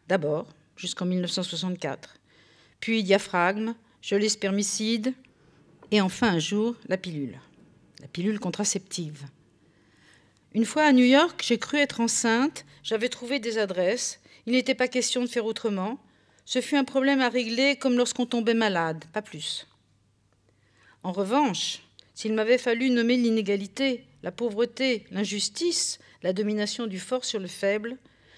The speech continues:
j'aurais répondu sans hésiter, comme beaucoup de mes contemporaines, Algérie, Cuba, Vietnam, Bolivie.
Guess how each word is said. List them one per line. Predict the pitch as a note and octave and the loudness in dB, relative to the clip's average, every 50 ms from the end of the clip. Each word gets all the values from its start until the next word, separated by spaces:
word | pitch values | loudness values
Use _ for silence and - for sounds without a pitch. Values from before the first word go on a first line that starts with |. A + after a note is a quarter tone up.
| - - | -12 -4
j'aurais | - A#3 A3 C4 B3+ | -2 2 2 4 4
répondu | B3+ C4 - A#3+ C4 B3+ C4 C#4+ | 4 2 2 2 2 2 2 2
sans | C4 - C4+ C4 A3+ | 2 2 2 2 2
hésiter, | C4 A#3+ A#3 B3 A#3 - C4+ B3+ | 0 -2 -2 -4 -4 -2 -2 -2
comme | - - G3+ F#3+ | -2 -2 -2 -2
beaucoup | G3 B3+ B3+ - - B3+ | -2 -2 -4 -4 -4 -2
de | A3+ | 0
mes | A3 G#3 | -2 -2
contemporaines, | G#3+ G#3+ G3+ F#3 G3 F#3 - F#3+ F#3+ F#3+ G3+ F#3+ F#3+ G#3 G#3+ A3+ - - _ _ _ _ _ - | -2 -4 -6 -6 -6 -8 -4 -4 -4 -2 0 -2 -2 -2 -4 -6 -8 -14 _ _ _ _ _ -2
Algérie, | G#3 A#3 G3+ G#3 A#3 A3+ G3 F3 D#3+ - - - _ _ _ _ _ _ _ _ _ _ _ - | -2 0 2 2 2 2 0 -2 -6 -8 -16 -20 _ _ _ _ _ _ _ _ _ _ _ -10
Cuba, | - B3 G#3 G3 F#3+ E3+ E3+ D#3+ - _ _ _ _ - | -6 -6 -2 0 0 -2 -2 -6 -10 _ _ _ _ -4
Vietnam, | - G#3+ A3 - A3 G#3 F#3 F3 E3 E3+ E3 E3 D#3+ - _ _ _ _ _ _ _ - | 0 0 0 2 2 2 2 2 2 -2 -4 -6 -10 -14 _ _ _ _ _ _ _ -4
Bolivie. | F3+ G3+ B3 A#3 B3 A#3+ G3+ F#3+ F3 D#3 - | 2 4 4 6 4 2 2 0 -4 -6 -8